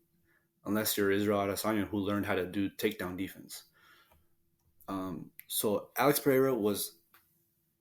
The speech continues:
gifted the fight with Sean Strickland, who is the number six fighter, but he's like a, he's like a meathead. If you listen to his interviews, you'd, you'd understand the type of person he is.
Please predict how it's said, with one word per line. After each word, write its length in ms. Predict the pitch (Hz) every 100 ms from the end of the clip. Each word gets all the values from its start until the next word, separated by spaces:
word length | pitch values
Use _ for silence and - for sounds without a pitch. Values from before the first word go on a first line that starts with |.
| _ -
gifted 440 | 151 147 - 110
the 80 | 104
fight 300 | - 117 110
with 200 | 104 -
Sean 300 | - 120 113
Strickland, 420 | - 113 - 131
who 120 | 117
is 80 | 107
the 80 | 101
number 220 | 113 113
six 260 | - 113 -
fighter, 420 | 104 110 147 - - _ _ _ _ _
but 120 | 113
he's 220 | - 123
like 220 | 127 123 113
a, 260 | 92 85 - - - - _ _ _ _
he's 160 | - 127
like 180 | 147 135
a 40 |
meathead. 480 | 107 113 92 92 87 - _ _ _ _ _ _ _ _ _ _ -
If 240 | 101 -
you 80 | 110
listen 200 | 117 120
to 120 | -
his 180 | 110 95
interviews, 400 | 107 104 104 98
you'd, 220 | 95 95 - _ _
you'd 140 | - 104
understand 640 | 110 104 - 101 101 104 - _ _ _ -
the 80 | -
type 220 | 110 107
of 60 | 104
person 260 | 104 - 95
he 160 | 95
is. 240 | 98 110